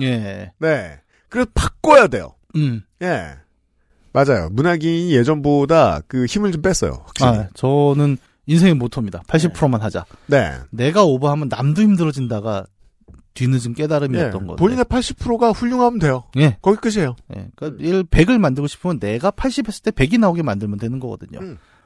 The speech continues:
Speaker 1: 운동도 그 과정이고 뭐 트레이닝도 그 과정이겠죠.
Speaker 2: 네.
Speaker 1: 그래서 잠을 주무시면서 <laughs> 해야 된다.
Speaker 2: 저는 이 예비 신랑님의 그 마음 상태를 지금 알아요.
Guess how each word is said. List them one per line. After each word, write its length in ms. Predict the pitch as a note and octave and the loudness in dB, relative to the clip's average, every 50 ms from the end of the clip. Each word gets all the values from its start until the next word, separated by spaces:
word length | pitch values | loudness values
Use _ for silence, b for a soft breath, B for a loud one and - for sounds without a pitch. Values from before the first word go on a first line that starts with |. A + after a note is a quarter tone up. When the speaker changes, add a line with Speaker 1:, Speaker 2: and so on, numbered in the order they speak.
| b b | b b
Speaker 1:
운동도 440 | D3 E3 A3 G#3 A#3 A3 G#3+ G#3+ G#3 | 0 2 4 6 6 6 4 4 0
그 140 | - C3+ | 0 0
과정이고 540 | B2 C3+ B2+ B2 B2 A2 G#2+ G2+ B2 E3+ G#3 - | 0 0 2 2 2 0 0 -2 -4 -8 -10 -10
뭐 160 | G#2+ G2 F#2+ - - - _ _ | -12 -12 -12 -14 -18 -20 _ _
트레이닝도 460 | - - E3 E3 D#3+ D3 C3 B2 D#3+ | -2 0 0 2 2 0 0 -2 -4
그 160 | - - A#2+ | -4 -4 -2
과정이겠죠. 720 | A#2 E3+ F3+ - A#2 F#2 E2+ E2 F#2+ - - - - - - - - | 0 0 0 0 -2 -4 -4 -6 -10 -10 -10 -12 -12 -12 -12 -10 -4
Speaker 2:
네. 220 | C#3 C3 A2 E2 B1 A1 G#1+ b b b b b b b b b b | -2 -2 -2 -2 -6 -12 -18 b b b b b b b b b b
Speaker 1:
그래서 240 | - A2+ - E3+ F#3+ _ - | -10 -6 -4 -4 -6 _ -10
잠을 300 | - - - A#2+ D3+ D#3+ | -12 -8 -4 -4 -4 -4
주무시면서 640 | - - B2+ F3+ A#3 G#3 E3 G3 E3+ C#3 B2 C3+ - | -4 -2 2 2 4 4 4 4 2 2 2 0 2
<laughs> 80 | - | 4
해야 80 | F#3 D3 | 2 2
된다. 640 | C#3+ B2+ C#3 B2 A#2 B2 - - B2+ A2 A2 G#2 _ b b b b b b | 2 0 -2 -2 -4 -4 -4 -2 -2 -4 -4 -6 _ b b b b b b
Speaker 2:
저는 600 | - D#3 F3+ G#3 A3 A3+ A#3 A3+ A3+ G3+ E3 A#2+ | 2 4 6 6 4 4 2 0 -2 -2 -6 -6
이 340 | G#2+ D#3+ E3+ D#3+ C#3+ B2 G2 G2 | -6 -6 -4 -4 -6 -6 -2 2
예비 260 | C3+ D#3 E3+ A#3 A3+ | 2 2 2 2 0
신랑님의 2000 | G#3+ - A#3 A3 G#3+ G#3 G#3 G#3 G3+ G3 F#3+ F#3+ F#3 F#3 F3+ F3+ F3 F3 E3+ E3+ E3 E3 E3 D#3+ E3 E3 D#3+ E3 E3 D#3+ D#3+ D#3 D#3 D3 C3+ C3+ A#2+ G#2+ F2+ D2 - _ | 0 0 0 0 0 0 0 0 0 0 -2 -2 -2 -4 -6 -6 -6 -8 -8 -6 -6 -4 -2 0 0 0 0 0 0 0 0 0 0 0 0 -2 -2 -4 -6 -8 -12 _
그 1120 | - - B2+ B2+ B2 A#2+ A#2 A#2 A#2 A2+ A2 G#2+ G#2 G#2 G2+ G2+ F#2 F2+ - - - F#2 F#2+ - | -6 -4 -2 -2 -2 -2 -2 -4 -4 -4 -6 -6 -8 -8 -8 -10 -10 -12 -12 -14 -16 -14 -6 -2
마음 220 | B2+ C3+ D#3 D#3+ | 2 2 2 2
상태를 340 | D#3+ E3 D#3 - D#3+ D3 C3 | 0 -2 -2 0 0 0 0
지금 180 | - A2 G#2 F#2+ | -2 -4 -6 -6
알아요. 300 | D2 C2 B1 B1 A#1 G1+ | -8 -8 -10 -12 -14 -14